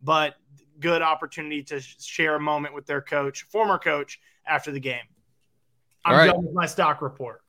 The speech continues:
Speaker 2: Cool. We're, uh, we're cashing in on all of those.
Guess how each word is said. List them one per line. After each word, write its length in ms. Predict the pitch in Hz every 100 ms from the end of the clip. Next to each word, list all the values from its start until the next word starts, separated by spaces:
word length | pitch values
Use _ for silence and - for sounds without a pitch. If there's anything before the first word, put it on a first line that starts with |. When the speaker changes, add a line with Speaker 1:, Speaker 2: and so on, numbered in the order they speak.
| _ _ _ _
Speaker 2:
Cool. 340 | 151 151 107 - _ _ _ _ _ _ -
We're, 300 | 127 139 131
uh, 180 | 123 120
we're 160 | 123
cashing 420 | 127 151 143 143 139
in 120 | 135
on 120 | 123
all 180 | 123 123
of 40 |
those. 360 | 113 101 104